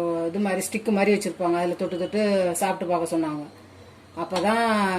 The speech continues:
மிளகாயோட தேனுன்னு சொல்லி போட்டிருந்தாங்க. மிளகாயில எப்படி தேன் எடுக்க முடியும்னா, மிளகாய் பூல வந்து தேன் வளர்த்து அந்த இதுல தேன் எடுக்கும் போல. தொட்டு நாக்குல வச்சோன்னா, அப்பா, சுள்ளுன்னு அப்படியே மிளகாய் அரைச்சு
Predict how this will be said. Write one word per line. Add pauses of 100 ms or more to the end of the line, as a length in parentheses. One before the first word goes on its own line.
(420)
மிளகாயோட (240)
தேனுன்னு
சொல்லி (560)
போட்டிருந்தாங்க. (720)
மிளகாயில
எப்படி
தேன்
எடுக்க
முடியும்னா, (100)
மிளகாய்
பூல (300)
வந்து (120)
தேன் (760)
வளர்த்து (120)
அந்த
இதுல
தேன்
எடுக்கும்
போல. (800)
தொட்டு (120)
நாக்குல
வச்சோன்னா,
அப்பா, (160)
சுள்ளுன்னு
அப்படியே (100)
மிளகாய்
அரைச்சு